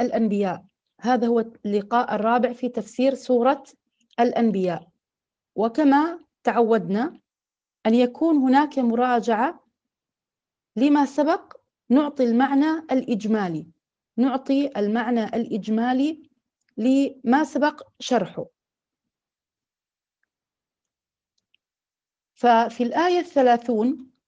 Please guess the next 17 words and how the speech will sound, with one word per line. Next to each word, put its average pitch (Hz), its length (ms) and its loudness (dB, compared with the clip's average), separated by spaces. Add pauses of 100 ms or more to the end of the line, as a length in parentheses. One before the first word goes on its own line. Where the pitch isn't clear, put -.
(420)
سيتم 226 460 0
المراجعة 214 500 0
من 202 140 -4
الآية 262 280 0
الثلاثون 254 520 -2
إلى 240 400 -2 (300)
الآية 277 320 0
الأربعون، 175 680 -6 (600)
ونعطي 240 360 0
المعنى 233 300 0
الإجمالي 233 640 -4
من 277 260 -2
موسوعة 233 460 -4
التفسير 262 500 -6
من 233 160 -2
الدرر 220 260 -2
السني-، 185 440 -6